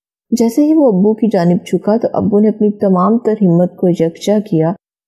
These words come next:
और ला हौला वला कुव्वता पढ़कर कंधे से बॉक्स मैदान में ही फेंका और ज़ोर-ज़ोर से भागना शुरू कर दिया। बहुत तेज भागते-भागते उन्होंने बड़ी हिम्मत से मैदान क्रॉस किया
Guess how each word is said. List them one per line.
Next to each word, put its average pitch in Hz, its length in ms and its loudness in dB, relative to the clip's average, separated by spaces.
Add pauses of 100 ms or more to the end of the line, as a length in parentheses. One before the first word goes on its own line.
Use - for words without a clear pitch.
(140)
और 226 180 0
ला 220 80 2
हौला 220 460 0
वला 185 240 0
कुव्वता 175 420 -2
पढ़कर 170 440 -2
कंधे 180 440 0
से 214 160 -2
बॉक्स 180 440 -4
मैदान 165 360 0
में 208 120 2
ही 202 100 2
फेंका 170 540 -4 (340)
और 208 160 0
ज़ोर-ज़ोर 214 480 0
से 202 120 -4
भागना 175 440 0
शुरू 165 300 -2
कर 151 180 -4
दिया। 170 340 -4 (460)
बहुत 233 420 -2
तेज 247 220 0
भागते-भागते 180 760 -2
उन्होंने 269 260 2
बड़ी 214 280 0
हिम्मत 208 420 0
से 226 60 0
मैदान 170 420 0
क्रॉस 165 400 -2
किया 165 320 -2